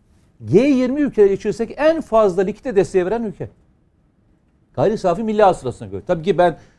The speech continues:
e, İngiltere değilim veya bir Almanya değilim. Kendi oranına göre kaynaklarını sevk etme, likidite sevk etme imkanı olarak en fazla verilen. Şunu söylemek tabii ki mümkün değil.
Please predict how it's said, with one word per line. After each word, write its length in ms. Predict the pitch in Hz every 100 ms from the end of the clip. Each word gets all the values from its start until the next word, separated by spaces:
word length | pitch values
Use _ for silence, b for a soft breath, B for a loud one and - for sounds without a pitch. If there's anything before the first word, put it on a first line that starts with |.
| b _ -
e, 420 | 120 120 117 113
İngiltere 480 | 143 151 160 170 196
değilim 240 | 220 151 - -
veya 280 | 127 147 143
bir 60 | 170
Almanya 480 | 131 143 156 180 190
değilim. 280 | 214 147 - _ _ _ _ _ _
Kendi 500 | - 175 190 202 302
oranına 500 | 214 220 233 226 214
göre 380 | 165 147 110 110 - _ _ _ _ _ _ _ _
kaynaklarını 760 | 160 180 226 233 226 233 233
sevk 380 | - - 226 -
etme, 340 | 214 - 131 120
likidite 380 | 151 175 190
sevk 300 | 208 240 240
etme 280 | 208 - 143
imkanı 460 | 180 202 196 220 208
olarak 180 | 233 233
en 160 | 254
fazla 320 | 190 165 196
verilen. 260 | 202 175 113 b b b b
Şunu 320 | - 240 339
söylemek 520 | - 214 220 254 247
tabii 220 | - 285 -
ki 120 | 185
mümkün 360 | 143 117 107
değil. 140 | 90